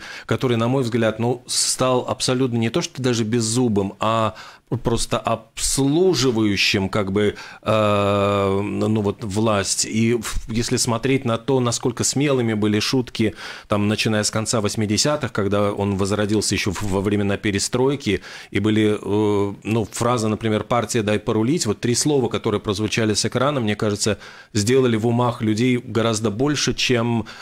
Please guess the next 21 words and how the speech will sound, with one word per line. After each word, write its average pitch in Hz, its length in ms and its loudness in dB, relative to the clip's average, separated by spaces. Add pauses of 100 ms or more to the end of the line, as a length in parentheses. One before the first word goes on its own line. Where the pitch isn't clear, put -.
(140)
э, 104 380 2
статьи, 123 480 0
там, 104 340 0
экономистов, 117 720 0
которые 107 360 0
объясняли, 101 580 0
что - 200 -4
нужно, 95 280 0
нужны 101 380 0
перемены. 104 560 0 (300)
То 123 80 0
есть, - 240 -4
э, - 60 -2 (240)
в-, 120 920 -4
К - 220 -2
В 127 40 0
Н, 190 220 2
который 127 400 -2
когда-то 131 380 0
был 117 240 0
просто 117 520 -2